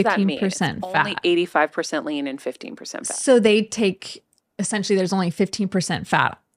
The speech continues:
Speaker 2: in this.
Speaker 1: Left.
Speaker 2: Yeah. And so it's gonna be more juicy when there is more fat with it.
Speaker 1: Yeah.
Speaker 2: So I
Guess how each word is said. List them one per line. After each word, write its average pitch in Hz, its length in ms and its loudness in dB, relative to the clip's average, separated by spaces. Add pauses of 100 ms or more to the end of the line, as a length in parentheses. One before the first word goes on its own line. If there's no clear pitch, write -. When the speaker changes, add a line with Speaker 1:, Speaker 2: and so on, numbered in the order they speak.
Speaker 2:
in 190 140 2
this. 175 80 2
Speaker 1:
Left. - 520 -2
Speaker 2:
Yeah. 233 260 4 (460)
And 233 180 4
so 254 200 4
it's 214 160 4
gonna 277 180 2
be 294 120 6
more 190 200 6
juicy 190 800 2
when 190 220 4
there 180 160 2
is 185 160 0
more 180 380 4
fat - 460 -2
with 180 320 -2
it. - 280 -4
Speaker 1:
Yeah. 160 200 -8 (340)
Speaker 2:
So 196 400 0 (360)
I 220 240 2